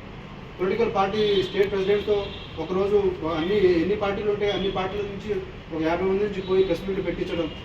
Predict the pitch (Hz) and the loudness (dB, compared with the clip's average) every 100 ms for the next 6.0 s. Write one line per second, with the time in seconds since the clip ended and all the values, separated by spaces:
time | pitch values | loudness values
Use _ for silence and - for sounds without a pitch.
0 | - - - - 196 165 165 185 190 220 | -14 -16 -14 -8 -4 -2 0 0 2 2
1 | 233 226 214 214 180 185 196 196 190 185 | 2 0 0 0 2 2 2 0 0 0
2 | 170 180 165 170 160 156 - - - - | 0 0 0 0 0 -2 -2 -4 -8 -12
3 | - - - 147 160 214 208 196 185 175 | -12 -14 -12 -4 -2 -2 0 -2 -2 -4
4 | 165 170 185 156 156 156 160 151 - - | -2 -2 0 0 0 0 0 -2 -4 -10
5 | - - - - 156 147 165 190 208 | -12 -14 -16 -10 -8 -4 -2 0 0